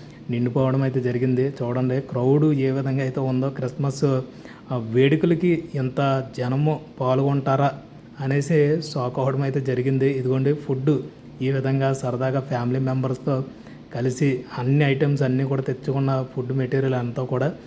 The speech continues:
కలిసి అందరితో కూడా తినడం అయితే జరుగుతుంది. చాలా హ్యాపీగా అయితే ఉంటారు. ఏ, ఈ క్రిస్మస్ సెలబ్రేషన్స్లో పాల్గొనే అంగరంగ వైభవంగా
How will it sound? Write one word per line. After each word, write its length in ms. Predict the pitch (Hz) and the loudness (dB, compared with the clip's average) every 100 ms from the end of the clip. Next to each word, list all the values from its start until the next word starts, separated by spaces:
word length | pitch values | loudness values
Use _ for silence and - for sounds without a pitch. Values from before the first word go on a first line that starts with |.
| - - - - | -20 -20 -20 -8
కలిసి 240 | 127 135 143 | -4 0 2
అందరితో 360 | 127 123 139 | 2 0 0
కూడా 160 | 135 131 | 0 0
తినడం 380 | 139 127 127 135 | 0 0 2 0
అయితే 200 | 135 131 | 0 0
జరుగుతుంది. 600 | 120 123 135 127 123 151 - - - - 123 | 0 0 0 0 0 -4 -8 -18 -20 -8 -2
చాలా 180 | 135 139 | 0 2
హ్యాపీగా 340 | 135 143 143 | 2 2 2
అయితే 140 | 147 | 2
ఉంటారు. 440 | 139 131 143 139 - - - 127 | 2 2 0 0 -2 -8 -10 -6
ఏ, 140 | 151 - - - - 127 | -4 -6 -14 -20 -10 -4
ఈ 180 | 127 123 | -2 -2
క్రిస్మస్ 680 | 135 - 147 135 151 135 131 | -6 0 0 2 2 2 0
సెలబ్రేషన్స్లో 920 | 131 123 131 131 151 139 139 135 - - - - - - - - - | -2 -2 -2 -2 -2 -2 0 0 -2 -10 -20 -20 -20 -20 -20 -14 -6
పాల్గొనే 380 | 117 127 135 131 | -2 0 2 0
అంగరంగ 480 | 123 123 127 135 135 | -2 -2 2 2 2
వైభవంగా 760 | 127 123 131 131 131 131 127 | 0 0 0 0 0 0 -2